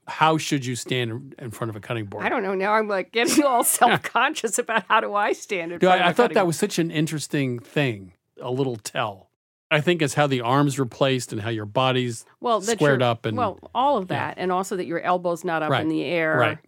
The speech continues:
Speaker 1: Right.
Speaker 2: You're using the knife properly.
Speaker 1: Right.
Speaker 2: Bill worked in Lyon, which is
Speaker 1: Right.
Speaker 2: one of my favorite,
Speaker 1: So
Speaker 2: uh,
Speaker 1: did
Speaker 2: French
Speaker 1: Jacques Pepin when he was sixteen.
Speaker 2: I know. And so did, um, Danielle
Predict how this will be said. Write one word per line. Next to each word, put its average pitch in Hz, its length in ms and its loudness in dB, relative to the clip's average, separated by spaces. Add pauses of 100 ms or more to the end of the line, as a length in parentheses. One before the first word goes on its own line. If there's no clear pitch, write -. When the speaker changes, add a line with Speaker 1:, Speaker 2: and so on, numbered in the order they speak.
(240)
Speaker 1:
Right. 107 280 -6
Speaker 2:
You're 180 160 -2
using 180 320 -2
the 156 80 -6
knife 185 320 -2
properly. 120 440 -4
Speaker 1:
Right. 131 240 -10 (140)
Speaker 2:
Bill 254 180 0
worked 247 280 -6
in 160 160 -4
Lyon, 151 420 -4
which - 160 -10
is 127 60 0
Speaker 1:
Right. 113 80 -4
Speaker 2:
one 170 100 0
of 156 60 -2
my 143 240 -2
favorite, 147 760 -6
Speaker 1:
So - 140 -6
Speaker 2:
uh, 127 40 -2
Speaker 1:
did 120 80 -4
Speaker 2:
French 165 160 0
Speaker 1:
Jacques 127 200 0
Pepin 139 380 0
when 104 100 -8
he 107 80 -8
was 107 140 -12
sixteen. 120 500 -8
Speaker 2:
I 127 200 -10
know. 143 460 -6 (220)
And 147 320 -6
so 180 240 0
did, 160 220 -4
um, 143 600 -8 (280)
Danielle 170 640 2